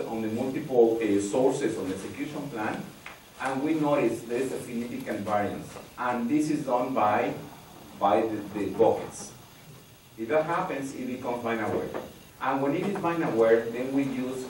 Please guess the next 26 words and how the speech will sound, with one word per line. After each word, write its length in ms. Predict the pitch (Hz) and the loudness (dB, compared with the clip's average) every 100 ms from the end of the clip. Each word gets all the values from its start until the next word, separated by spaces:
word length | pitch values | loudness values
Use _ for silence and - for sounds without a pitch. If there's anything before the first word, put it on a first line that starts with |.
| - | -4
a 140 | - | -4
selectivity 680 | - 113 104 131 - - 113 | -2 -2 -4 -6 -8 -6 -6
profile 540 | - 113 - - 98 - - - - - - | -4 -4 2 0 0 -4 -8 -8 -12 -12 -4
to 340 | 113 110 110 | 2 4 4
determine 600 | 117 113 135 131 113 104 104 | 2 4 6 6 4 0 -4
if 140 | 104 | -2
we 120 | 113 | 0
use 260 | 113 110 110 | 0 0 -2
plan 340 | - 110 117 | -2 -2 -2
A, 220 | 120 - | 0 2
plan 320 | - - 110 110 | 0 -2 -2 -2
B, 160 | 113 | -2
or 100 | 110 | -2
plan 240 | 95 92 92 | -4 -4 -6
C. 160 | - - - - - - - 117 | -10 -10 -4 2 4 4 0 -6
Is, 180 | - | -8
is 100 | 120 120 | -8 0
that 180 | 123 | 0
clear? 240 | - - - | 0 -4 -2
So 400 | - - - - | 4 6 8 6
there, 160 | 165 | 2
these 300 | - 147 175 | 2 0 0
are, 100 | 170 | 2
like, 160 | 156 - | 0 0
three 220 | - 131 | -2 -2
stages. 500 | - 117 107 - - | -2 -2 -2 -2 -6